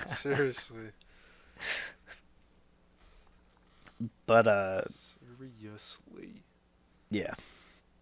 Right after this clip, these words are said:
Speaker 1: Um, so I, I wanna point out some, some things about the, uh, the Olympic too.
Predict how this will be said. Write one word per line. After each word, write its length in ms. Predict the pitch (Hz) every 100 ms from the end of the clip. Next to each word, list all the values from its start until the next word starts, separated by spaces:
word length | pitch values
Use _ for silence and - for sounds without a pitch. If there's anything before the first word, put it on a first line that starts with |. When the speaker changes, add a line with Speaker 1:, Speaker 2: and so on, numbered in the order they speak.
| - -
Speaker 1:
Um, 360 | 110 113 107 110 - - - - - _ - _ - -
so 140 | - 131
I, 120 | 147
I 100 | 127
wanna 160 | 139
point 300 | 127 127 117
out 180 | 113 107
some, 280 | - 107 98
some 200 | - 110
things 220 | 104 107 -
about 220 | 95 -
the, 200 | 98 95
uh, 200 | - 95
the 160 | 95 98
Olympic 440 | 95 98 - 95 -
too. 300 | 107 101